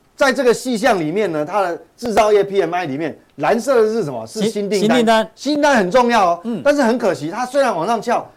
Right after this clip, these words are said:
Speaker 1: 可是这一次并没有升到五十荣枯线以上。
Speaker 2: 是。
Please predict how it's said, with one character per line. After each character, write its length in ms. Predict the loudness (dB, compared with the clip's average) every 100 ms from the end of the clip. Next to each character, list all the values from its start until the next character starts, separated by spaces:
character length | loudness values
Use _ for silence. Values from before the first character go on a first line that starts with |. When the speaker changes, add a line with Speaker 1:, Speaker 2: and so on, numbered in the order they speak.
| _
Speaker 1:
可 100 | -6
是 100 | -2
这 200 | 2 2
一 40 |
次 160 | 2 -4
并 280 | -2 -4 -2
没 80 |
有 100 | -4
升 260 | -2 -2 0
到 180 | 0 -2
五 220 | -4 -10
十 220 | -10 -6
荣 180 | -4 -4
枯 200 | -4 -6
线 180 | -4 -8
以 80 | -8
上。 160 | -12 -12
Speaker 2:
是。 260 | -12 -16